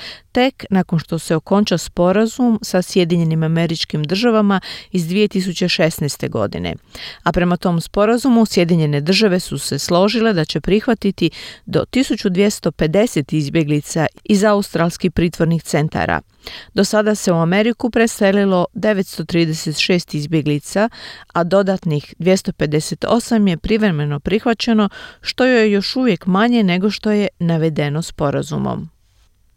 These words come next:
Viktorija je ušla u četvrti dan blokade, a vlasti upozoravaju na novi misteriozni slučaj zaražene djelatnice jedne ustanove koja skrbi o starijim osobama.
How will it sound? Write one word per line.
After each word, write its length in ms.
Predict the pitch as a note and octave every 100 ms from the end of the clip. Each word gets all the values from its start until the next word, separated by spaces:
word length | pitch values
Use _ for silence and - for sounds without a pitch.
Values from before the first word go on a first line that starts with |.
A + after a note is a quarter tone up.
| _ _ _ - - - -
Viktorija 520 | G3+ A3 B3+ C4+ C4+
je 60 | A#3+
ušla 260 | B3+ B3+
u 60 | A3+
četvrti 440 | A#3 A#3 G#3+ -
dan 240 | E3+ E3+ E3
blokade, 520 | E3+ - D3+ D3+ D3
a 40 |
vlasti 360 | C#3+ E3+ E3+ F3+
upozoravaju 720 | - D#3+ F3 F3+ G3 G3+ G3
na 140 | F3+
novi 280 | F3 G3 G3+
misteriozni 640 | F#3+ G3+ - F3+ F3 E3 E3
slučaj 420 | - A3+ - F#3
zaražene 560 | F3 F3+ F3+ E3+ E3 D#3
djelatnice 760 | F3 G3+ G#3+ G3+ F3+ - F3
jedne 300 | F3 E3+ F3
ustanove 540 | F3 - - G3+ F#3+ F3
koja 260 | F3+ D3+
skrbi 380 | D#3+ - F#3 F3
o 60 | E3
starijim 460 | - F3+ E3+ D3+
osobama. 640 | C3+ - - - F2 F2+